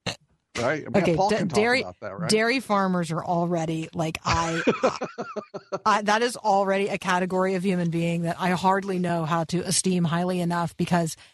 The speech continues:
Speaker 2: cows have to be milked twice a day, every day, no break. I, yeah. That's
Speaker 1: Yeah,
Speaker 2: already, you,
Speaker 1: so
Speaker 2: you have named the one, the one job in the world that I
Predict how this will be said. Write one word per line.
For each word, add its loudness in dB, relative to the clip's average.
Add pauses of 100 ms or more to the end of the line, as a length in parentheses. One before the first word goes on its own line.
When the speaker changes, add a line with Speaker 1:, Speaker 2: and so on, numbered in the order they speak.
(160)
Speaker 2:
cows 2
have 0
to -4
be 2
milked -4
twice 0
a -4
day, 0
every 0
day, -2
no 4
break. -4
I, 0
yeah. 0 (840)
That's 4
Speaker 1:
Yeah, 6
Speaker 2:
already, 2
you, 0
Speaker 1:
so -6
Speaker 2:
you 4
have 2
named 0
the 2
one, 2 (280)
the 2
one 2
job 2
in 0
the 2
world 0
that -4
I 2